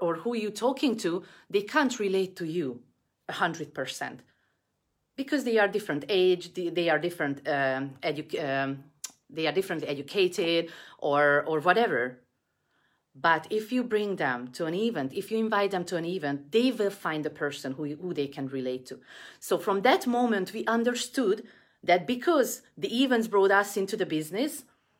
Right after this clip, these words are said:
that's why we have to work for the events. So what we did for every single event, so we had month-, monthly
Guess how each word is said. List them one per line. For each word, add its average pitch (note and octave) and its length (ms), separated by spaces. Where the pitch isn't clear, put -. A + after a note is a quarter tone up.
that's A3+ 280
why F#3 340
we F#3 260
have G3+ 320
to D3+ 100
work F#3 380
for D#3 260
the D#3 220
events. B2+ 460
So F#3+ 140
what F#3 280
we A#3+ 140
did C4+ 400
for G#3 300
every C#4 340
single C4+ 420
event, F3+ 360
so F3+ 120
we A3 180
had A3 200
month-, G3+ 400
monthly A#3+ 480